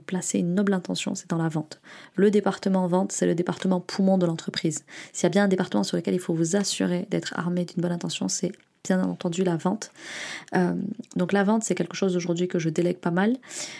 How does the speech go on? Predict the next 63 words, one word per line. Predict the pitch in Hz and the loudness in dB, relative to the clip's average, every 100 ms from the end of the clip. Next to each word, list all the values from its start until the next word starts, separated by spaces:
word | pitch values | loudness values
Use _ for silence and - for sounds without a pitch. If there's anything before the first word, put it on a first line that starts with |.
| - - | -8 0
euh, | 175 170 - 95 - - _ - | 2 2 0 -2 -4 -10 _ -4
et | - 180 | 2 4
je | 175 | 4
fais | 180 185 | 2 0
en | |
sorte | 170 202 | 0 0
pareil | 190 202 | 2 2
de | 175 | 2
le | |
transmettre | 165 180 202 175 | -2 -4 -2 -2
de | |
cette | 170 | -2
manière-là | 180 170 175 | -2 0 0
à | 180 | 0
mes | 170 160 | 0 -2
équipes | 160 | -2
de | - | -2
vente. | 160 - - _ - - - - | -2 -4 -12 _ -12 -12 -6 2
Donc | 196 190 - | 4 2 -2
lorsque | 185 208 - 208 | 2 2 2 2
moi | 214 | 4
je | 254 220 | 4 4
vais | 220 | 2
pour | 220 | 2
vendre, | 180 190 214 - _ _ - | 2 2 0 -4 _ _ -4
j'y | 175 190 | 0 2
vais | 220 | 0
toujours | 196 214 | 0 2
en | 202 | 2
mode, | 180 | 2
ok, | - 185 170 | 0 -2 -4
cette | - 185 | -4 -2
personne, | - - 220 220 | -2 0 0 0
si | - | 0
elle | 190 180 - | 2 0 -2
se | - | -6
retrouve | 175 - 214 | -4 0 2
un | 196 | 2
appel | 190 | 2
avec | 180 165 - | 0 0 0
moi, | 165 - _ - - | -2 -4 _ -18 -8
c'est | 185 | -4
qu'elle | 180 | 0
a | 165 | 0
été | 165 | 0
exposée | 196 190 190 | -2 0 0
à | |
mon | 190 | 0
contenu | 180 185 202 220 - | -2 -2 0 2 2
une | 202 | 2
ou | 185 | 2
plusieurs | - 170 165 | -2 -2 -2
fois. | - 196 - _ _ _ _ _ _ _ _ _ - - | 0 -2 -4 _ _ _ _ _ _ _ _ _ -12 -4
Donc | 175 180 | -2 0
logiquement, | 170 180 180 208 202 | 2 2 2 2 2
elle | 175 | 2
connaît | 196 196 | 2 2
aussi | 202 - | 0 0
la | 185 | 2
manière | 170 180 180 | 2 2 2
dont | 170 | 0
je | 165 | 0
suis | 170 - 208 | -2 2 0